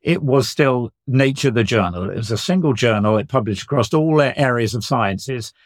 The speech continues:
and it had a very small staff. I was one of four editors who handled all of the physical sciences.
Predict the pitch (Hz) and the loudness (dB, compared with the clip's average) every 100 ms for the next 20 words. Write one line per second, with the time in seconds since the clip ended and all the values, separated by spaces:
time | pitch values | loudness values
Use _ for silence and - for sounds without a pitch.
0 | _ - 147 147 135 - 170 151 175 196 | _ -4 0 2 0 0 0 0 0 0
1 | 170 127 131 - 104 92 - 147 101 76 | 2 2 2 -2 -6 -6 -2 0 0 -4
2 | - 127 123 123 107 120 120 120 120 127 | -2 0 2 0 0 2 2 2 2 2
3 | 120 110 107 - - - 208 175 110 90 | 4 4 2 -2 -14 -2 2 4 4 2
4 | 85 - - 143 113 110 127 107 131 110 | -2 -6 -2 0 0 0 0 2 0 0
5 | 131 127 127 117 - 185 208 170 135 160 | 0 2 2 2 2 4 6 4 2 0
6 | 113 - 107 123 104 92 - 95 98 | 0 -4 -4 -4 -4 -6 -12 -12 -14